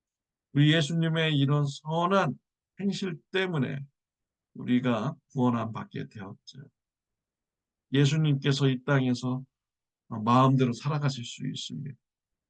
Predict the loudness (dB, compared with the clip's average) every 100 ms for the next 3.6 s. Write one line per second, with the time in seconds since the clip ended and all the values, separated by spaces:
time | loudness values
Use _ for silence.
0 | _ 2 4 4 2 0 2 2 2 -2
1 | _ _ _ _ _ _ _ _ _ _
2 | _ _ _ _ _ -12 -12 _ -2 -2
3 | -2 0 0 2 0